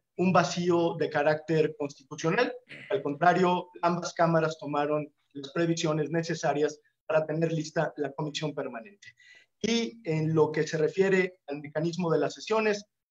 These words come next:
yo pensaría que sí, que lo correcto y lo responsable es habilitar un sistema de sesiones a distancia como el que estamos teniendo en este momento para que la actividad,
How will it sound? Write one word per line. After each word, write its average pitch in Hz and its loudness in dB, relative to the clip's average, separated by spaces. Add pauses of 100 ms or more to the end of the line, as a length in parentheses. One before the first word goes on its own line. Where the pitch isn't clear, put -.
(100)
yo 208 6
pensaría 170 2
que 143 -6
sí, - -8 (340)
que 143 2
lo 151 2
correcto 180 2
y 165 0
lo 190 6
responsable 160 0 (340)
es 170 -4
habilitar 165 2 (220)
un 185 -8
sistema 165 2 (180)
de 147 -8
sesiones 170 -2
a 143 -2
distancia 240 -4
como 139 -6
el 135 -4
que - -20
estamos 165 -2 (320)
teniendo 165 0 (160)
en 165 -4
este 180 -2
momento 190 0 (260)
para 165 4
que 190 0
la 196 4
actividad, 185 0